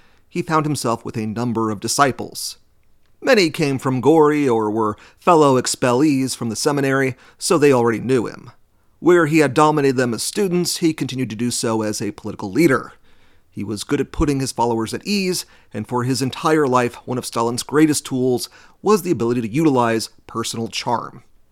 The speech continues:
I won't belabor the point since there's only so much humanizing you can do with a guy like him,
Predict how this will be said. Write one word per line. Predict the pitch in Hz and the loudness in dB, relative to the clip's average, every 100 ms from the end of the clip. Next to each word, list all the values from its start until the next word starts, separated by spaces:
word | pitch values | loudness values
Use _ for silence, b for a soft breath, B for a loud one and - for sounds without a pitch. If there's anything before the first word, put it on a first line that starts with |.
| _ | _
I | 113 135 | -2 0
won't | 135 156 131 | 2 0 0
belabor | 135 180 175 135 | 2 4 4 0
the | |
point | 120 165 170 156 | 0 -2 -2 -2
since | 170 131 | -6 -4
there's | 127 | -4
only | - 196 | -2 -4
so | 123 - - 247 | -2 -4 -2 0
much | 156 - | 0 -2
humanizing | 214 180 135 123 113 | -2 0 2 0 -2
you | 117 | -6
can | 107 | -8
do | 117 226 165 | -2 2 2
with | 131 | 2
a | |
guy | 123 113 | 0 0
like | 107 101 | 0 -4
him, | 127 127 | -4 -4